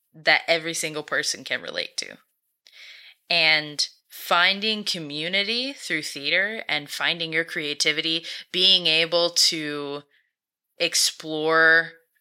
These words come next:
the different facets of yourself and the people around you just opens up this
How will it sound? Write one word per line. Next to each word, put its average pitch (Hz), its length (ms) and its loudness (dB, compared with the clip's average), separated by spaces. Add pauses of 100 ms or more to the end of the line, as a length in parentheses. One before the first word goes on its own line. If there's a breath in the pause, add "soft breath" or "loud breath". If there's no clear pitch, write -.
(200)
the 165 140 -4
different 165 340 0
facets 151 520 2
of 151 140 -2
yourself 147 840 0 (480 loud breath)
and 156 340 2
the 151 120 -12
people 156 400 -6
around 143 420 0
you 202 320 -6 (420 loud breath)
just - 380 2
opens 196 520 0
up 156 380 2 (280)
this 156 880 0